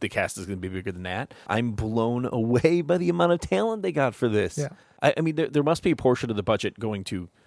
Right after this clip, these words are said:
Speaker 1: paying these big-ticket people.
Speaker 2: Yeah.
Speaker 1: You know what I mean? That, but it's amazing. Like, I can't wait to see the campaign in this game personally. I wanna play this. I'll beef my P C back up. I'll get back on it,
Speaker 2: You're
Speaker 1: and
Speaker 2: gonna
Speaker 1: I'll
Speaker 2: do
Speaker 1: play
Speaker 2: it, yeah.
Speaker 1: this.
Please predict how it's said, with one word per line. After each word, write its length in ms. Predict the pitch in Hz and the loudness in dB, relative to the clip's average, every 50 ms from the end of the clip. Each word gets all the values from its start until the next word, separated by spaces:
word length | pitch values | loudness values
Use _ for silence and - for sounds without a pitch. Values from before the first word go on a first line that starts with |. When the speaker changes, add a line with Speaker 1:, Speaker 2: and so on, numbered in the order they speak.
| _ _ - | _ _ -6
Speaker 1:
paying 300 | - 123 131 151 165 139 | 0 2 2 2 2 -4
these 260 | 107 98 95 95 - - _ _ - 131 113 | -8 -10 -10 -12 -16 -18 _ _ -16 -6 -2
big-ticket 460 | 135 131 113 - 135 113 - 101 - | -2 -2 0 0 -4 -2 -2 -2 -2
people. 420 | - 247 - - - 82 101 - _ _ _ - | -2 -2 0 0 -2 -2 -4 -6 _ _ _ -4
Speaker 2:
Yeah. 160 | - 226 160 123 | -2 0 2 2
Speaker 1:
You 80 | 131 | 4
know 80 | 135 127 | 4 4
what 80 | 123 | 2
I 40 | 113 | 2
mean? 100 | 120 123 | 0 -2
That, 180 | 113 123 117 120 | -2 -4 0 0
but 120 | 135 131 | 2 2
it's 120 | 131 - - | 2 0 0
amazing. 520 | 127 127 123 147 - 339 294 117 98 82 | -2 0 0 0 0 -2 -4 -6 -6 -8
Like, 180 | 87 104 101 101 - | -6 -8 -8 -6 -4
I 100 | 113 131 | -6 -6
can't 280 | - - 208 185 113 | -2 -2 -2 -2 0
wait 260 | 95 123 143 170 - - | 2 2 2 2 2 -2
to 100 | 110 101 | -6 -6
see 100 | - 135 | -4 -4
the 100 | 123 117 | -6 -6
campaign 400 | - - 123 110 104 107 117 127 | -6 -6 -6 -6 -4 -4 -4 -4
in 60 | 123 104 | -4 -6
this 100 | 92 - | -6 -6
game 180 | - 95 85 | -8 -8 -6
personally. 520 | - - 156 156 - 113 104 95 87 82 - - _ _ _ _ - | -2 -2 -2 0 0 -4 -4 -4 -6 -6 -8 -12 _ _ _ _ -2
I 60 | - | 0
wanna 180 | 139 143 127 92 | 2 2 2 0
play 200 | - 143 147 135 | 0 2 2 2
this. 240 | 98 95 92 - - - - | 0 -2 -6 -6 -6 0 0
I'll 100 | 117 123 | 0 2
beef 240 | 113 131 117 - | 2 0 -4 -4
my 120 | - 101 92 | -4 -6 -6
P 160 | - 107 101 | -6 -6 -8
C 160 | - - 104 | -6 -8 -6
back 240 | 92 90 80 - - | -6 -6 -6 -2 -2
up. 240 | 120 101 85 - - _ - | -2 -2 -2 -4 -10 _ 0
I'll 160 | 104 120 131 | 2 2 2
get 140 | 113 117 - | 2 -2 -4
back 200 | 98 90 87 - | -4 -4 -2 -2
on 200 | 113 127 127 107 | -2 -2 -2 -4
it, 160 | 104 - _ - - | -6 -8 _ -12 -6
Speaker 2:
You're 140 | 151 147 147 | -2 -2 0
Speaker 1:
and 60 | 143 | 0
Speaker 2:
gonna 80 | 120 135 | 0 0
Speaker 1:
I'll 40 | 135 | -2
Speaker 2:
do 80 | 117 | -2
Speaker 1:
play 140 | 110 123 175 | 0 2 2
Speaker 2:
it, 60 | 170 - | 2 0
yeah. 40 | - | -2
Speaker 1:
this. 160 | - - - | -16 -18 -20